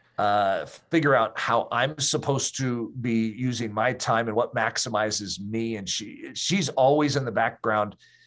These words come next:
still let, you know, she has a magazine. She has, uh, she gets invited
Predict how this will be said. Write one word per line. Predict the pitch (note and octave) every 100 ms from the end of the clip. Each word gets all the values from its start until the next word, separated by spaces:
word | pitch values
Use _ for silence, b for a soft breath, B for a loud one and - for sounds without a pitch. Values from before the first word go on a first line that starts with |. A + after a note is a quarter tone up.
| -
still | - D3+ C3 A#2
let, | A#2+ A#2+ C#3
you | B2+
know, | A2
she | - A2+
has | F#2+ F2+
a |
magazine. | F#2 C3 C3 A2 A#2 A2+
She | A2 A2 G2+
has, | G#2 G2 F#2 - -
uh, | G#2+ F#2
she | F#2+ D3
gets | C#3 B2
invited | G#2+ A2 A2 F2+